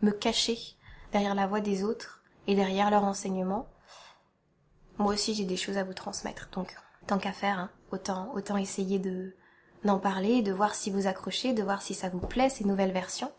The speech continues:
D'ailleurs, je tenais aussi à vous dire, c'est un truc que j'aime pas faire, mais je pense que je vais être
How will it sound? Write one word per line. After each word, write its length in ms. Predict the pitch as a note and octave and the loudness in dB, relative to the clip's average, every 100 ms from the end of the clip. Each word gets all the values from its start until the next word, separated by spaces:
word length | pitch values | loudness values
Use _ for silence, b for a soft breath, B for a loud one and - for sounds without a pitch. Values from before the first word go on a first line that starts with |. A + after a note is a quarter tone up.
| b b G3+ | b b 4
D'ailleurs, 440 | A#3+ B3 G#3+ F#3+ | 6 6 4 2
je 140 | F#3+ | -4
tenais 260 | G3 G#3+ B3+ | -2 2 4
aussi 240 | A#3 - | 4 2
à 60 | A#3+ | 0
vous 100 | G#3 | 0
dire, 140 | - - | -4 0
c'est 120 | G#3 | 0
un 40 | |
truc 160 | G#3 D4+ | 2 2
que 120 | A#3+ | 4
j'aime 200 | A#3 A#3+ | 6 6
pas 140 | A3 | 4
faire, 340 | G#3+ A#3 B3 C4 | 2 4 4 6
mais 240 | G#3+ G3+ | 4 2
je 100 | G3 | 0
pense 160 | C4 C4 | 0 2
que 120 | A#3+ | 0
je 100 | G3 | 0
vais 100 | F#3+ | -2
être 220 | F#3+ - | -4 -10